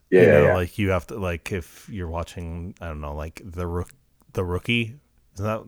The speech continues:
Speaker 2: is that the one? <laughs> Not Rookie of the Year, but The Rookie, the Dennis Quaid one.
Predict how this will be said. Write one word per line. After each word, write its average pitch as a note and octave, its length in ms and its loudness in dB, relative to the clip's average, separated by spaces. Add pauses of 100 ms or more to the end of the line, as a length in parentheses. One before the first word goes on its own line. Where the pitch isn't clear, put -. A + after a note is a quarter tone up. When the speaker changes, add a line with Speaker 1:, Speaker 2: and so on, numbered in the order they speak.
(140)
Speaker 2:
is G#2+ 140 -8
that G#2+ 140 -2
the B2 80 -4
one? A#2 240 0 (140)
<laughs> - 140 -20
Not A2 220 -2
Rookie G#2 220 -2
of F#2 100 -4
the G2 80 -2
Year, G2 140 2
but F#2+ 140 -4
The F2+ 80 -6
Rookie, F#2 280 -4
the F2+ 140 -4
Dennis F2+ 300 -4
Quaid F#2+ 240 -2
one. G#2+ 300 -2